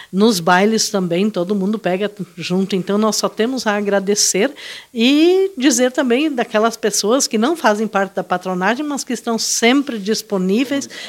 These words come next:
e que colaboram. Então essa é uma obrigação que nós temos com a nossa comunidade, com a patronagem, com as pessoas que são associados,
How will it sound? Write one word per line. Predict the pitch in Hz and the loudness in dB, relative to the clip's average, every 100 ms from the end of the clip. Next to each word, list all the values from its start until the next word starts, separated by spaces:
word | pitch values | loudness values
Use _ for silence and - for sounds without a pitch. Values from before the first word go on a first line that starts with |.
| - | -6
e | 233 | -4
que | 240 | -2
colaboram. | - 226 220 202 180 185 | -2 2 2 2 0 0
Então | 185 180 202 | -2 -2 -2
essa | 202 220 269 | 0 0 0
é | |
uma | 247 233 | -2 -2
obrigação | 208 208 208 - 254 | -2 0 0 0 -4
que | 262 | -4
nós | 214 190 - | -4 -6 -4
temos | 185 202 208 - - - | -4 -4 -4 -10 -20 -18
com | - 208 | 0 2
a | 196 | 4
nossa | 185 196 220 | 2 0 -4
comunidade, | 202 190 190 185 165 175 220 220 | -4 -2 -2 -2 0 0 0 -4
com | 208 | -4
a | 185 | -2
patronagem, | 196 196 196 170 160 190 233 214 | -2 -2 -4 -4 -4 -2 -4 -6
com | 202 196 | -6 -4
as | 190 - | -4 -4
pessoas | 185 - - 208 208 | -6 -4 -2 -2 -4
que | - | -8
são | - 190 202 202 - - - | -6 -4 -4 -6 -20 -18 -4
associados, | 185 - 196 - 190 170 190 214 233 233 | -4 -2 -2 -4 -4 0 0 0 -2 -6